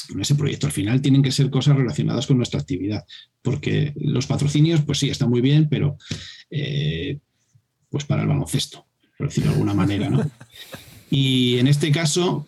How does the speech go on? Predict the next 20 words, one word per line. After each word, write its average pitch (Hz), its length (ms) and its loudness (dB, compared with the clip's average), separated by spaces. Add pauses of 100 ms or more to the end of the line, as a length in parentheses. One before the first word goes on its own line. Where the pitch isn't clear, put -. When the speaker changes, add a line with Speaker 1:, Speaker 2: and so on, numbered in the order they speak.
Speaker 1:
pues 120 300 0
oye, 127 280 2
los 101 160 -2
diferentes 104 420 -2
negocios, 151 540 2
pues - 160 -10
tienen 101 260 -2
sus 123 440 2
iniciativas, 151 600 2
sus 147 160 -2
problemas, 143 540 2
y 107 140 0
en 101 100 -2
este 143 240 -4
caso, 135 220 0
como 131 200 4
tú 139 80 2
comentas, 131 440 4
del 92 120 -4
proyecto 127 880 0